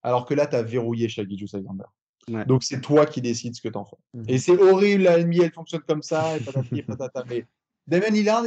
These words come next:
Speaker 1: il peut, il peut hurler, il peut taper contre les murs, et cetera. Si Neil Olshey, il dit, « Gros, je te transférerai quand je te transférerai, je te transférerai quand je te transférerai. » Et c'est là-dessus où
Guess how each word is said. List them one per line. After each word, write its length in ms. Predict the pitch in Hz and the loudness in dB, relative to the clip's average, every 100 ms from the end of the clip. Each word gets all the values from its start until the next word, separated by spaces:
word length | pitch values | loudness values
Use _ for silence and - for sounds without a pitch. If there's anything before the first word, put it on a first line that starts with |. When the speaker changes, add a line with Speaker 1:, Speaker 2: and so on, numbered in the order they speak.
| 220 | -4
Speaker 1:
il 160 | 180 | -6
peut, 300 | 139 180 175 170 | 2 2 2 0
il 160 | 160 | -10
peut 360 | 139 160 156 156 | -4 0 0 -2
hurler, 560 | 190 190 175 175 185 208 | -2 -2 0 0 -2 -6
il 100 | 170 | -10
peut 140 | 135 139 | -10 -6
taper 240 | 180 185 | -4 -4
contre 240 | 190 175 175 | -4 -4 -4
les 60 | |
murs, 140 | 170 165 | -4 -4
et 80 | |
cetera. 640 | 156 - 147 139 147 185 _ _ _ | -6 -10 -6 -4 -4 -6 _ _ _
Si 240 | - 131 | -12 -6
Neil 220 | 127 175 196 | 0 2 4
Olshey, 420 | 196 180 202 180 | 2 0 0 2
il 80 | 160 | 0
dit, « 220 | 165 160 | -2 -4
Gros, 460 | 151 170 196 - _ | -2 0 0 -2 _
je 120 | 175 - | -20 -8
te 60 | 160 | -6
transférerai 760 | 151 165 - - 165 147 156 | -6 -8 -8 -2 -2 0 -4
quand 160 | 156 190 196 | -4 -6 -6
je 60 | |
te 40 | 180 | -6
transférerai, 680 | 185 175 170 156 147 180 - _ _ _ | -4 -4 -2 0 0 -4 -6 _ _ _
je 100 | - | -12
te 80 | 120 | -10
transférerai 680 | 113 110 - 110 104 143 - | -8 -10 -6 -4 -2 -4 -2
quand 140 | 208 | -2
je 60 | 202 | 0
te 40 | |
transférerai. » 500 | 185 185 175 160 123 120 _ _ - | -2 -4 -2 -2 -2 -6 _ _ -2
Et 120 | 120 | -2
c'est 180 | 120 131 | 0 0
là-dessus 560 | 143 160 - 180 208 196 | 2 0 -2 -4 -2 0
où 360 | 160 196 - | 2 2 -2